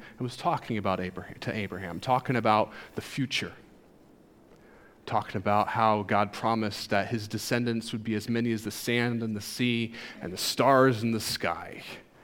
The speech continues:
and that Sarah in her old age was gonna bear a son in a year. I remember preaching through this passage, and Art and Alice Buzzhart, they were in their upper eighties, early nineties. They were sitting right over here where Kat was sitting.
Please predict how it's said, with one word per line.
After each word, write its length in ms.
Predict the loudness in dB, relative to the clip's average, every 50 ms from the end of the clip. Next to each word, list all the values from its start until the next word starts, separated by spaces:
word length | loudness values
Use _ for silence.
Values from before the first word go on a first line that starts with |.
| -20 -20 -20 -20 -20 -20 -20 -20 -12 -8
and 140 | -6 -6 -4
that 180 | -4 -6 -4 -4
Sarah 500 | -2 4 6 8 8 8 8 8 6 6
in 120 | 4 2
her 220 | 2 2 4 4
old 220 | 4 4 2 2 2
age 480 | 4 4 4 2 2 -2 -6 -10 -10
was 120 | -10 -10 -8
gonna 160 | -6 -6 -6
bear 280 | -4 -2 0 0 0 0
a 80 | -2
son 480 | -4 -6 -6 -2 0 0 0 0 -2 -4
in 180 | -6 -6 -8
a 60 | -8 -8
year. 600 | -10 -8 -6 -6 -6 -6 -6 -8 -12 -12 -14 -16 -16 -18 -20 -20 -20 -20 -20 -20 -20 -20 -20 -20 -20 -20 -20 -20 -20 -20 -20 -20 -20 -14 -6
I 80 | -2 -2
remember 300 | 0 2 2 2 2 0
preaching 580 | -2 0 0 0 2 2 0 0 0 -2 -4 -8 -12 -20 -20 -14 -8
through 160 | -6 -4 -4
this 180 | -4 -6 -8
passage, 680 | -4 0 2 2 2 0 -2 -6 -8 -8 -8 -10 -10 -12 -12 -18 -20 -20 -20 -20 -20 -20 -20 -20 -20 -18 -12 -10
and 100 | -6 0
Art 220 | 4 4 4 4
and 80 | 4 2
Alice 260 | 0 0 0 0 -4
Buzzhart, 580 | -4 0 2 2 2 2 -2 -8 -10 -10 -8 -8 -8 -8 -10 -10 -10 -12 -12 -12 -12 -12 -14 -16 -20 -20 -16 -6 2
they 120 | 4 6
were 100 | 6 6
in 80 | 4 2
their 140 | 0 0 0
upper 260 | 0 0 0 -4 -4 -2
eighties, 420 | -2 -2 0 0 0 -2 -4 -4 -6
early 240 | -4 -4 -4 -2
nineties. 460 | -2 -2 -2 -2 -2 -4 -4 -6 -6 -4
They 80 | -4
were 100 | -4 -4
sitting 360 | -4 -4 -2 -2 0 0 0
right 180 | 0 0 2 0
over 180 | 0 -2 -2 -4
here 180 | -4 -4 -4
where 100 | -4 -6
Kat 260 | -4 -2 -2 -2 -2
was 100 | -2 -6
sitting. 320 | -6 -6 -4 -4 -4 -6